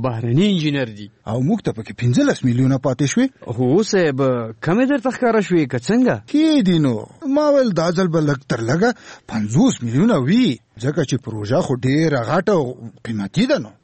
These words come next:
Speaker 1: وزیر صاحب، پروژه مروژه نشته، همدا سروې لا ښه شوه.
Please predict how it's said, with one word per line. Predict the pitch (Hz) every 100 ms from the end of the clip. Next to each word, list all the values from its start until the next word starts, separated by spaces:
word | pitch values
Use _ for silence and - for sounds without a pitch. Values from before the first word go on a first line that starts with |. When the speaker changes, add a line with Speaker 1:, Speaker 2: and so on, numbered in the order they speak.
| -
Speaker 1:
وزیر | 139 143 123 113 139
صاحب، | 127 127 113 110
پروژه | 175 180 143 156 170
مروژه | 160 151 143 170
نشته، | 160 165 156 - 143 127 110 98 _ _ -
همدا | 147 139 147 196 170
سروې | 160 143 165 226 214
لا | 170 143
ښه | 151 160
شوه. | 135 127